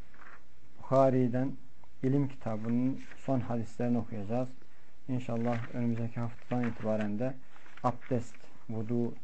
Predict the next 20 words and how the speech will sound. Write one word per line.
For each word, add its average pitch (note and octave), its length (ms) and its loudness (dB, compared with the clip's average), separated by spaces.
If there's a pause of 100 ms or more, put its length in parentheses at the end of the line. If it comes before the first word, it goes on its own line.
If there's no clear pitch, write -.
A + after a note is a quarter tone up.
diye G#2+ 120 0
geçen G#2 280 -2
abdest A#2+ 480 -2
bablarına A2 460 0
başlayacağız. A2 600 -2 (1900)
İlim D3 240 6
kitabının C3+ 380 2
son C3+ 200 0
hadislerinden B2 1000 2 (440)
olmak B2+ 400 0
üzere A2 260 0
yüz A#2 260 2
üç C3+ 200 0
nolu A#2+ 280 2
hadisimiz B2 600 0 (260)
İbn C3 140 2
Mesud C3+ 460 2
radıyallahu C3+ 480 4
anh'tan B2 360 2
gelmekte. A2 560 0